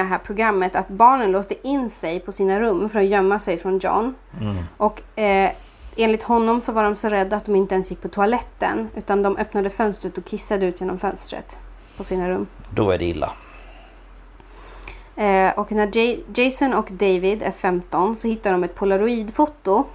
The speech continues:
Speaker 1: Och, eh, för alla ungdomar,
Speaker 2: Mm.
Speaker 1: ett så ett p-, polaroidfoto, va,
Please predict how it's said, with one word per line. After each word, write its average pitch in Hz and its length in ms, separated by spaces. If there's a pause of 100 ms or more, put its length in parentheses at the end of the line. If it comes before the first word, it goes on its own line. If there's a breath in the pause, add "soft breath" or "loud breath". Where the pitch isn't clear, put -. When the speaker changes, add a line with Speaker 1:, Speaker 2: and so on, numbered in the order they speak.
(240)
Speaker 1:
Och, 196 180
eh, 185 80 (480)
för 226 160 (120)
alla 254 240
ungdomar, 220 680 (260 loud breath)
Speaker 2:
Mm. 107 120
Speaker 1:
ett 220 160
så 247 80
ett - 180
p-, 226 140 (120)
polaroidfoto, 233 760
va, 208 160